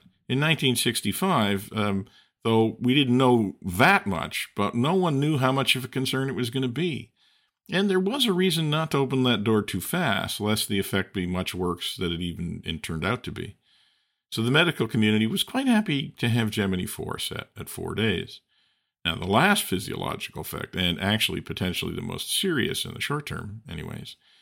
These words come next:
was the effect of fluid redistribution caused by lack of gravity.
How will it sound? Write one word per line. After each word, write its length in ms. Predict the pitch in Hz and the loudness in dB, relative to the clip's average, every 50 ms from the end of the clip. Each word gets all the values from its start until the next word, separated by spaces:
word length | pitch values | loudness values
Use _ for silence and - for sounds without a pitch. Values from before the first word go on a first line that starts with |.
| _ _ _ _ _ _ | _ _ _ _ _ _
was 220 | 107 110 107 107 | 2 2 2 4
the 120 | 113 113 | 2 2
effect 360 | 113 110 - 104 95 - - - | 2 2 4 2 2 2 2 0
of 100 | 98 - | -2 -2
fluid 580 | - - - - 170 190 175 151 120 90 82 | -2 -6 0 4 4 6 6 6 4 4 2
redistribution 1000 | 85 87 85 82 90 - - - - 80 85 85 87 - - - - - - - _ _ _ | -2 -2 -2 -2 -2 -4 -6 -6 -6 -6 -4 -4 -4 -6 -6 -10 -10 -12 -12 -18 _ _ _
caused 260 | _ - - - - - | _ -10 -10 -10 -10 -10
by 100 | 50 50 | -10 -8
lack 300 | 50 50 50 50 - - | -8 -8 -8 -8 -10 -12
of 120 | - - | -20 -14
gravity. 560 | - 50 50 - - - - - - - _ | -12 -12 -12 -10 -14 -16 -16 -18 -18 -20 _